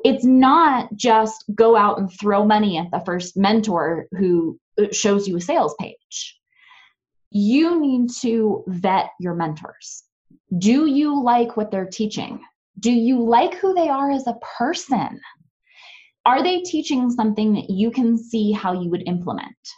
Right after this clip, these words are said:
Will you implement it? And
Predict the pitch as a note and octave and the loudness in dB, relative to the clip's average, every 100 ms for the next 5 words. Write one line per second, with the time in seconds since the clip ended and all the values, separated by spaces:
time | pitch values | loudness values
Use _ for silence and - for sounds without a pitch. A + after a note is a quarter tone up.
0 | _ - G#3+ E4+ G#4+ E4 A3+ - F3 F3 | _ 2 4 6 6 4 0 0 -4 -4
1 | D3+ - - - - - - - _ _ | -6 -8 -10 -14 -16 -16 -20 -20 _ _
2 | _ _ - - _ _ _ - C#4 C4 | _ _ -20 -20 _ _ _ 2 4 4
3 | C4 B3+ | 4 2